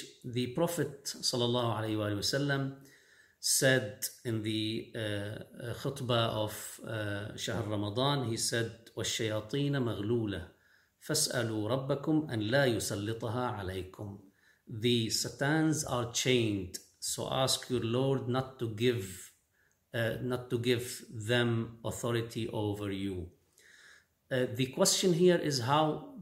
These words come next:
do we understand such a ver-, uh, such a narration from the Prophet sallallahu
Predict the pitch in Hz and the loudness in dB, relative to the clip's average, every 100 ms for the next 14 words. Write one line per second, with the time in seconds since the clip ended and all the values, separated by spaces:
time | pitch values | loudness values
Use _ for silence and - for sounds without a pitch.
0 | 120 131 139 135 131 127 123 - 143 139 | -6 -2 -2 -2 -2 -2 -4 0 2 2
1 | 110 - 123 117 - - - - _ _ | 0 -2 -4 -2 -2 -4 -6 -12 _ _
2 | _ _ _ - 117 104 127 127 123 110 | _ _ _ -8 -6 2 4 4 4 0
3 | 135 127 - - - - 127 110 110 110 | -2 -2 -2 -2 -6 -8 -4 -2 -2 0
4 | 120 127 143 147 117 104 - 110 113 110 | 2 4 4 4 0 -2 -4 -4 -2 -2
5 | 104 110 - 120 120 110 - 104 107 101 | -4 -4 -2 -2 -2 -6 -6 -4 -2 -2